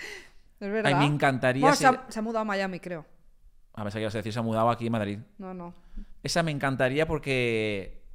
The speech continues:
Speaker 2: creo que sería risas también, sería como muy juvenil, muy natural con nosotros y encajaría también. Y el mensaje tal cual, se lo
Speaker 1: Oye,
Speaker 2: copio.
Speaker 1: pues,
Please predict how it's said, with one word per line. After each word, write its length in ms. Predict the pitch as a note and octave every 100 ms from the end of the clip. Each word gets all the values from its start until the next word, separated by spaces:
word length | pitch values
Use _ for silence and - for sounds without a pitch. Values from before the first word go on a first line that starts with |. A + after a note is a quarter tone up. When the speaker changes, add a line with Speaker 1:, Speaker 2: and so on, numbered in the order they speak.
| - -
Speaker 2:
creo 140 | D#3+ F3
que 80 |
sería 200 | F3+ C#3+ A#2+
risas 240 | B2 C3+
también, 400 | C3 A#2 A#2+ C#3
sería 200 | C3+ B2+
como 140 | C#3+ C3
muy 160 | B2+
juvenil, 400 | B2+ A#2+ A2+ B2
muy 140 | C3 B2+
natural 340 | B2+ B2 A#2+
con 120 | A#2
nosotros 440 | A2 B2 D3 D#3+ C#3
y 60 |
encajaría 580 | A#2+ A#2 A#2+ A#2+ C#3 E3
también. 500 | B2+ A2 A2 A2 F#2+ - - - -
Y 100 | E3+
el 80 | D#3
mensaje 400 | C3+ C3+ B2 C#3
tal 200 | C#3 B2+
cual, 240 | A2 A2+
se 100 | A#2
lo 40 | G#3+
Speaker 1:
Oye, 180 | A#3 G#3
Speaker 2:
copio. 120 | A3
Speaker 1:
pues, 260 | G#3+ F#3+